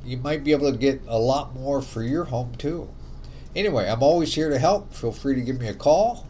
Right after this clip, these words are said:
or text me at four two five, six eight one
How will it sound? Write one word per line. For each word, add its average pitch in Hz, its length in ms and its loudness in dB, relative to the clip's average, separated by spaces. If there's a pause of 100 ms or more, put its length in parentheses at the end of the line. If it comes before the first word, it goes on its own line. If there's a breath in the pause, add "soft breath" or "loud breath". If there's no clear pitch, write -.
or 139 160 -2
text 160 420 -4
me 190 160 -8
at - 140 -8
four 110 180 0
two 98 220 -8
five, 170 440 -4 (380 loud breath)
six - 380 0
eight 107 180 0
one 165 220 -8